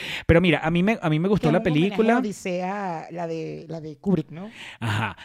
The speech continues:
Speaker 1: A mí me gustó la película, pero, pero el, el mensaje me pareció bastante forzado.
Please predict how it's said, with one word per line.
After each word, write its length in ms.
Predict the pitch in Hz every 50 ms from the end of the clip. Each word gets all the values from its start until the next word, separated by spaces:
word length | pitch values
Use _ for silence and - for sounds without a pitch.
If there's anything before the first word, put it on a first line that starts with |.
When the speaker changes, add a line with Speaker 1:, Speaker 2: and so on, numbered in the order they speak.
| -
Speaker 1:
A 80 | - 135
mí 100 | 139 143
me 100 | 165 202
gustó 520 | 220 190 - - 160 147 151 170 196 - - -
la 340 | 185 180 175 170 156 131
película, 600 | - 127 127 160 202 - - 262 269 285 285 - - _ _ -
pero, 920 | - 143 135 127 127 123 127 123 123 120 120 120 120 120 117 - _ _ _ _ _ _ _ _ _ _ _ _ _ _ _ -
pero 340 | 147 135 135 135 135 139 135 -
el, 280 | 139 135 135 143 143 -
el 160 | 143 139 135
mensaje 420 | 139 135 135 123 - - 127 123 151
me 100 | 175 185
pareció 340 | 160 135 127 113 - 120 113
bastante 760 | 123 110 - - 151 143 143 139 135 - - - 165 160 156
forzado. 1080 | - - - - - 127 120 117 107 - - - - - - 147 127 - 92 - - -